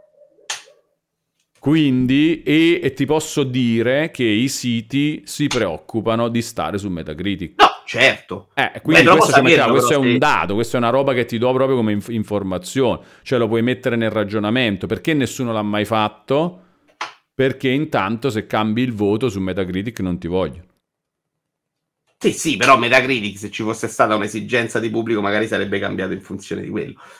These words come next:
Speaker 2: È difficile anche
Speaker 1: Eh,
Speaker 2: stabilire.
Speaker 1: però là è una roba, eh, però vedi, sono tutte cose, perciò io dico, cioè, è tu-, cioè, non tutte le cose vanno avanti per logica e basta. Cioè, ci sono,
Speaker 2: Assolutamente, non sto
Speaker 1: ci
Speaker 2: dicendo
Speaker 1: sono degli
Speaker 2: quello.
Speaker 1: inghippi
Speaker 2: La mia
Speaker 1: di
Speaker 2: è, è lì il punto di rottura. Per te c'è l'esigenza, per me non c'è l'esigenza.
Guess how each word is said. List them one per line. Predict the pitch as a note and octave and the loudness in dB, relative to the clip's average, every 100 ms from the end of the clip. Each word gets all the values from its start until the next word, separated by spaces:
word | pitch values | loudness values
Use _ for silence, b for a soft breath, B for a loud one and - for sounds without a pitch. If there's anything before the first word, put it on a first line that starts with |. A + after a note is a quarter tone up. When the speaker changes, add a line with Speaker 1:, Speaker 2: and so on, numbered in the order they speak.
| b | b
Speaker 2:
È | - F#2+ | -6 -4
difficile | G#2 G2 B2+ G#2+ G2+ | -4 -6 -4 -4 2
anche | G2+ G#2 A3 | 2 2 2
Speaker 1:
Eh, | |
Speaker 2:
stabilire. | B3 D#3 | 4 4
Speaker 1:
però | C#3+ F#3+ | 4 4
là | F#3 F#3+ F3 | 4 4 4
è | C3+ | 2
una | C3+ C#3 D#3+ | 2 2 2
roba, | F3 G3 F3+ - | 4 4 2 0
eh, | D#3+ | 0
però | A3+ D4 F3+ | 2 2 2
vedi, | F#3+ F3+ | 2 0
sono | C#3 D3+ | 0 -4
tutte | D3+ D#3 - F#3 | -4 -4 -2 0
cose, | G3+ G3+ C#3+ A#2 A#2+ | 2 2 2 0 -2
perciò | D#3 - G#3+ | -2 0 0
io | |
dico, | D3 B2+ C3 | 0 0 0
cioè, | - | -2
è | D3+ D3+ | -2 -4
tu-, | - G#3+ | -4 -4
cioè, | - E3+ - - - D#3 | -4 -6 -6 -14 -10 -4
non | E3+ G3 F#3 | -2 -2 -2
tutte | G#3+ F#3 D3 | -4 -2 0
le | C3+ | 2
cose | E3 D#3+ B2 | 0 0 0
vanno | A#2+ A#2+ A#2 A#2 | 0 0 2 2
avanti | A#2 A2 A2 | 0 -2 -2
per | A2+ G#2+ | 0 0
logica | A2+ A#2+ A#2 A2 A2 G#2+ A2 | 2 2 2 0 -2 0 0
e | G2+ | 0
basta. | A#2 A2 C#3 | 0 0 4
Cioè, | C3+ | 6
ci | D3 D3 | 6 6
sono, | - | 6
Speaker 2:
Assolutamente, | - F#3+ G3 G#3+ F3+ D#3 D#3 | 6 8 8 8 8 6 2
non | |
sto | D#3+ F#3+ | 4 2
Speaker 1:
ci | E3+ | 2
Speaker 2:
dicendo | - C#3 C#3+ | 2 4 6
Speaker 1:
sono | - | 6
degli | D#3+ | 4
Speaker 2:
quello. | F3 F#3+ | 4 2
Speaker 1:
inghippi | G3 F#3 | 2 6
Speaker 2:
La | E3+ F3+ | 6 8
mia | A3 C4 A#3 | 8 8 8
Speaker 1:
di | E3+ | 6
Speaker 2:
è, | D#3 | 6
è | F#3 | 6
lì | F#3+ G#3+ | 6 4
il | E3 | 2
punto | - C#3 C#3 | 2 0 0
di | B2 | 0
rottura. | B2 B2 A2+ G#2 | -2 -2 -2 2
Per | D3 D3 | 2 6
te | A#3+ | 6
c'è | A#3 E3+ | 6 4
l'esigenza, | D3 C#3 A2+ D3 F3 F3+ F3+ | 4 0 -2 2 2 2 2
per | D3 | 4
me | C3+ | 2
non | D#3+ B2+ | 0 0
c'è | A#2+ | -4
l'esigenza. | A2 - - F2+ - - | -4 -8 -8 -8 -8 -16